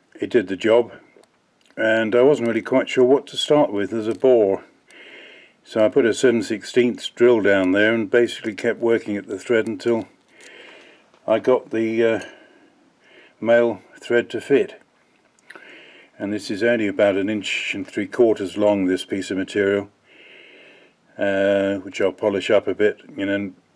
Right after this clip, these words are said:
in a minute I'm gonna turn it round and we'll put an eight mil thread the other end,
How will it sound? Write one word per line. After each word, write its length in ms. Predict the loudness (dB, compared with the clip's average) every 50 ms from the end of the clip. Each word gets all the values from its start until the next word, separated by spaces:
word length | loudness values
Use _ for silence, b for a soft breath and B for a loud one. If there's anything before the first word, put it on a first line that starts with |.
| _ _ -8
in 100 | -6 -4
a 40 | 0
minute 280 | 2 2 2 2 0 -2
I'm 80 | -4 -4
gonna 180 | -2 -2 -4
turn 280 | -4 0 2 2 2 2
it 100 | 0 -2
round 480 | 0 2 4 4 4 2 0 -2 -8 -12 -20 _ _ _ _ _ _ _ B B B B B B B B B B B B B B B B B B _ -6
and 420 | -2 -2 0 0 0 -2 -2 -4 -4
we'll 120 | -2 -2 -2
put 220 | 2 0 0 2
an 160 | 2 2 2
eight 260 | 2 2 0 -2 -10 -18 -20 -20 _ -10
mil 240 | -6 -4 -4 -4 -4
thread 380 | -8 -4 -2 0 0 0 -2
the 120 | -4 0 2
other 300 | 2 2 2 0 0 0
end, 300 | 0 0 -2 -4 -8